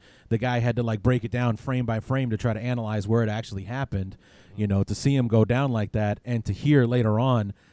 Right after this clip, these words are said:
he blew his A C L doing that? Wow.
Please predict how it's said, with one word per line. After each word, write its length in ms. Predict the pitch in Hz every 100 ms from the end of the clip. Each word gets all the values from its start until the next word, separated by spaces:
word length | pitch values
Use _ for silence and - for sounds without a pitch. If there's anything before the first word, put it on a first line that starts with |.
| _ -
he 140 | 143
blew 220 | 151 175
his 120 | 156
A 140 | 113 131
C 200 | - 87
L 120 | 123
doing 260 | 151 202 226
that? 300 | 269 - - _ _ _ _
Wow. 540 | - - 123 85 80